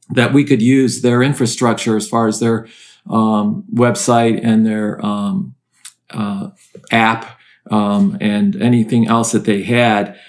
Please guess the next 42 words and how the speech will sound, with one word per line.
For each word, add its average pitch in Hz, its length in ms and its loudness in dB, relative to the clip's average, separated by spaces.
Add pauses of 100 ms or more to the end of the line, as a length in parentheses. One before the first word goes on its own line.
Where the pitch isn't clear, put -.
(160)
that, 110 360 0
uh, 104 100 0
we 117 120 2
wouldn't 117 260 2
have 110 180 0
to - 100 -6
duplicate. 113 640 -4 (240)
So 135 680 0
I 135 160 -2
just 139 380 -4 (100)
called 135 300 2
up 135 180 -2
the 120 300 0
mayor 127 300 2
of 117 100 0
Indianapolis 123 800 0
office 110 520 -2
and 110 260 4
met, 117 380 0 (380)
uh, 110 200 0
one 117 360 2
of 113 60 2
the 113 60 0
deputy 120 440 2
mayors 110 420 2 (180)
at 107 140 0
that 120 200 0
time 110 200 0
by 107 120 2
the 101 80 -2
name 107 200 2
of 92 100 -8
David 110 560 0
Wu, 113 380 2
and 107 160 0
his 120 180 0
first 113 300 -4
response 123 440 -2
was, 104 140 -2
"Tell 120 200 0
me 110 100 2
more." 110 380 -2